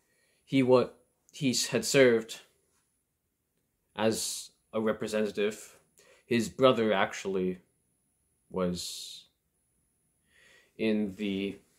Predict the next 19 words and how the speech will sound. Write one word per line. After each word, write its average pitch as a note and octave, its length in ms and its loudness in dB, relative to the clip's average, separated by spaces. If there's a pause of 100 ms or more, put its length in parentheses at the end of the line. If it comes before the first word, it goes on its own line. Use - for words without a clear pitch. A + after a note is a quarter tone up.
(300)
House G#2 240 -4
of G2 80 -4
Representatives, F#2+ 880 -4 (120)
and G2+ 140 -6
then G2 280 -2 (460)
he A#2 140 -6
took A#2 220 0
over G2+ 420 0 (220)
when G2 120 -6
his F#2+ 140 -4
brother F#2 300 -4
died F#2 380 -2 (180)
for, F#2+ 260 -4 (320)
just G#2+ 200 -8
for G2+ 340 -2 (180)
less G2 220 -4
than G2 180 -2
one F#2+ 180 -4
term, A#2+ 360 -2